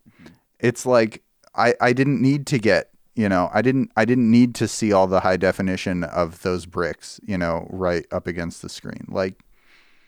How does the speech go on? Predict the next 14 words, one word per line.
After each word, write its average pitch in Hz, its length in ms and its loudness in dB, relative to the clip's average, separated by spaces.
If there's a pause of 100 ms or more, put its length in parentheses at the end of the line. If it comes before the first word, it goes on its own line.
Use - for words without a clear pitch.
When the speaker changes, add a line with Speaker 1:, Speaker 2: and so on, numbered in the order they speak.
(120)
Speaker 2:
show - 260 0
me 151 140 2
the 185 120 4
cool 190 200 4
character 135 540 2
that 90 100 0
you 87 160 -4
designed, 85 520 -4 (760)
um, 90 640 -2 (520)
not 113 300 -2
the 127 120 0
wall. 107 400 2 (340)
Speaker 1:
Hmm. 107 120 -20 (840)
I 135 160 -10